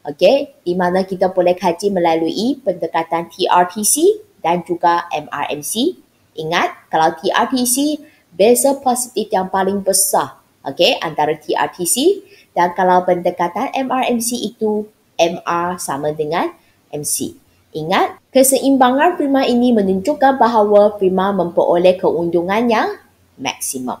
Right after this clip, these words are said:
Okey, dan seterusnya kita pun telah tengok berkaitan dengan keuntungan firma, di mana firma boleh memperoleh untung lebih normal,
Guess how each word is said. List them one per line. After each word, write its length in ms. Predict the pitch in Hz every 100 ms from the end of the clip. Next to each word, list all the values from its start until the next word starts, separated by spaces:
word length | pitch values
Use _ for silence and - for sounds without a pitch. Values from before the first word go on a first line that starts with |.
| _ _ _ _ _
Okey, 320 | 139 170 269
dan 80 | 254
seterusnya 640 | 247 220 233 294 339 311 311
kita 240 | 240 240
pun 240 | 226 233
telah 240 | 220 196 180
tengok 400 | 175 165 - -
berkaitan 400 | - 165 170 175
dengan 240 | 180 175 175
keuntungan 640 | 160 135 156 160 160 165 165
firma, 480 | 214 208 254 415 - _ _ - -
di 240 | 165 202
mana 480 | 202 196 196 240 302
firma 320 | 240 226 214
boleh 240 | 202 185 196
memperoleh 880 | 170 - 165 - 170 196 - - 160
untung 480 | 160 160 180 202
lebih 320 | 190 180 180 180
normal, 640 | 180 190 262 427 - -